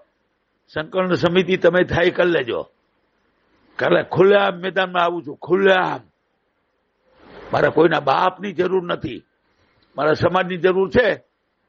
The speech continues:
હું સમાજને પૂછીશ કે સંકલન સમિતિ મારી હારે નથી, શું કામ નથી,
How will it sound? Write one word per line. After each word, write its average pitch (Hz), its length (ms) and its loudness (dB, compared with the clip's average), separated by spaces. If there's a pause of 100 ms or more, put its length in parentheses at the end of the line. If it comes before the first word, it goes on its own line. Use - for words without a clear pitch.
હું 143 120 -16
સમાજને 180 440 -2
પૂછીશ 220 480 2 (640)
કે - 80 -14
સંકલન 156 580 -4
સમિતિ 143 400 -2
મારી 123 300 0
હારે 120 180 2
નથી, 113 320 -2
શું 131 160 -4
કામ 147 260 -2
નથી, 123 360 -2